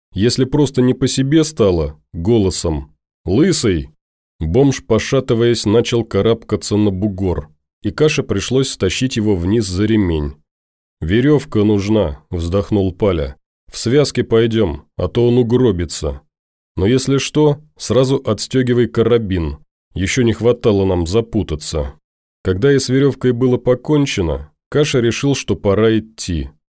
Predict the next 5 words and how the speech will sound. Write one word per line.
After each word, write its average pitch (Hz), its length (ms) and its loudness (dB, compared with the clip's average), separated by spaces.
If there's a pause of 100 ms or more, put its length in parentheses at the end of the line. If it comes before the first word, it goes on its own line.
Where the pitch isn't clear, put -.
(340)
Однако 135 420 0
Паля 120 540 0 (100)
придирчиво 110 640 0
осмотрев 113 560 0
подчиненных, 120 920 -2